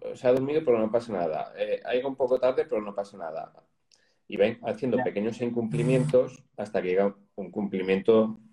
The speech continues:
Speaker 1: que, que ya es intolerable. Pero como ha habido un historial de aguantar, es muy difícil, eh, que este incumplimiento final,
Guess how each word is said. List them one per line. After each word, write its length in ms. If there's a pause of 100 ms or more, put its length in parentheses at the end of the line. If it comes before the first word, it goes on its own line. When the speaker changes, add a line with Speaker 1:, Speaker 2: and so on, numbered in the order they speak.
(200)
Speaker 1:
que, 260
que 220
ya 420
es 180
intolerable. 720
Pero 240
como 300
ha 40
habido 200
un 40
historial 600 (420)
de 100
aguantar, 600 (680)
es 160
muy 180
difícil, 840
eh, 720 (1400)
que 100
este 180
incumplimiento 540
final, 400